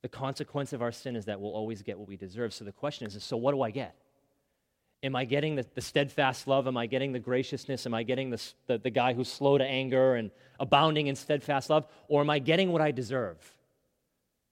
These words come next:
Am I getting the just consequence of my sin and my actions and my, my failures and my sin? The prophet Isaiah, he said, All we, like sheep, have gone astray.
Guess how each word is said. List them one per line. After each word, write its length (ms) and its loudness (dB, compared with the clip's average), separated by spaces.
Am 140 -2
I 80 0
getting 320 2
the 80 2
just 300 0
consequence 720 -4
of 120 -8
my 100 -6
sin 320 -6
and 80 -6
my 80 -4
actions 540 -8
and 100 -8
my, 180 -10
my 140 -10
failures 800 -4
and 100 -10
my 120 -10
sin? 480 -10
The 60 -14
prophet 360 -4
Isaiah, 360 0
he 60 -6
said, 260 -8
All 260 0
we, 320 -4
like 160 -6
sheep, 320 -10
have 160 -10
gone 200 -6
astray. 440 -10